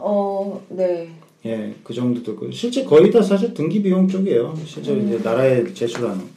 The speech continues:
Speaker 2: 아, 납부하는. 이제 그걸 보다 보니까는 법무사한테 위임해서 하는 게 훨씬 좋겠다.
Speaker 1: 음, 그렇죠.
Speaker 2: 예,
Speaker 1: 우리
Speaker 2: 라고.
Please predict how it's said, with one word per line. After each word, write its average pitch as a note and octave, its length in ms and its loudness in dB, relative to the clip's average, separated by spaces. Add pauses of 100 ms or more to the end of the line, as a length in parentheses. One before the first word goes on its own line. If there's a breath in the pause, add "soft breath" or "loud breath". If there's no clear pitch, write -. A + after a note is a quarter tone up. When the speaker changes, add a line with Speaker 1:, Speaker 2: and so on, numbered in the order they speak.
(120)
Speaker 2:
아, G#2+ 60 -16 (260)
납부하는. G#2+ 420 -6 (1040 loud breath)
이제 C#3 140 0
그걸 G#3 420 6
보다 D#3 340 6
보니까는 D3+ 580 0
법무사한테 C#3+ 920 -2 (280)
위임해서 D#3 460 -2
하는 D3 160 -4
게 B2+ 100 -6
훨씬 F#3+ 340 2
좋겠다. - 460 -6
Speaker 1:
음, G#3 180 -8
그렇죠. - 180 -16
Speaker 2:
예, G#2+ 140 -4
Speaker 1:
우리 A#3 100 -4
Speaker 2:
라고. B2 440 -2